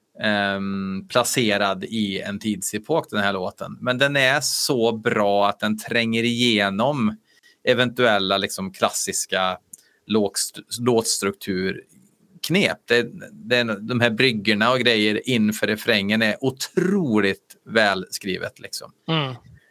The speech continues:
Speaker 1: Ehm, eh, jag, jag var, jag var, har varit lite så här av och till vad jag tycker om den här låten, men i-, idag föll polletten ner när jag inte tänkte så jävla mycket, utan, utan jag bara körde bil och lyssnade på den och bara, "Aj, fan, det är en skitbra låt."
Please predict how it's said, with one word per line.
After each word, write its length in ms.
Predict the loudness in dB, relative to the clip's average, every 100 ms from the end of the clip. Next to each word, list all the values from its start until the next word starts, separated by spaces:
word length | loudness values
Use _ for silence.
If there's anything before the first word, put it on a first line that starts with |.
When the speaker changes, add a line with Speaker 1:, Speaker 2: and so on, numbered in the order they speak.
| -2
Speaker 1:
Ehm, 580 | 2 4 2 2 0 0
eh, 1500 | -4 _ _ _ _ -20 -20 -20 -20 -20 -18 -16 -16 -16 -14 -10
jag, 220 | 0 2 4
jag 120 | 4
var, 100 | 4
jag 120 | 6 6
var, 480 | 6 2 0 0
har 120 | 2 4
varit 260 | 2 0
lite 160 | -2 0
så 120 | 4
här 100 | 2
av 300 | 4 2 2
och 120 | -2
till 320 | -2 0 2
vad 120 | 2 2
jag 100 | 0
tycker 300 | -6 -4 -2
om 100 | 0
den 120 | 2
här 80 | 2
låten, 420 | 2 0 0 0
men 240 | 0 -2
i-, 300 | -4 -6 -10 -12 -8
idag 480 | -2 2 2 0 -2
föll 220 | -2 -4
polletten 600 | -2 -2 -2 -2 -2 0
ner 200 | 2 2
när 80 | 2
jag 100 | 2
inte 160 | -2
tänkte 600 | -4 -4 -2 -2 -4 -4
så 100 | -2
jävla 220 | -2 0 0
mycket, 360 | -2 -6 -10
utan, 220 | -10 -12
utan 320 | -14 -8 -4 -2
jag 220 | -2 0
bara 160 | 0
körde 280 | 0 0 0
bil 300 | 0 0 2
och 40 | 2
lyssnade 340 | 0 0 -2
på 120 | 2 2
den 100 | 2
och 80 |
bara, 300 | 2 2 0 0
"Aj, 180 | 0 0
fan, 220 | 0 2
det 100 | 2
är 60 | 0
en 80 | -2
skitbra 420 | -10 -14 -10 -8
låt." 200 | -8